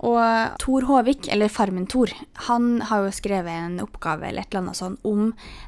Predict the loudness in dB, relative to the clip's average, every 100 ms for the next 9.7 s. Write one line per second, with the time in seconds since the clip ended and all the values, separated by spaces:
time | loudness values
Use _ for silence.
0 | -6 -2 0 0 -2 -4 -2 -2 -2 -4
1 | -4 0 -2 0 -2 0 2 2 2 0
2 | -2 -6 -8 -8 -8 -2 -2 2 0 0
3 | -4 -4 -8 -10 -10 -8 -6 -4 -2 -2
4 | -2 -4 -4 -2 0 2 2 0 -2 -6
5 | -20 -20 -10 -2 2 2 0 -10 -18 -2
6 | 2 4 2 0 -4 -12 -2 2 4 4
7 | 4 4 4 4 4 4 2 -2 -2 -2
8 | 0 0 0 0 0 0 0 -2 -6 -6
9 | -4 -4 -4 -18 -4 -2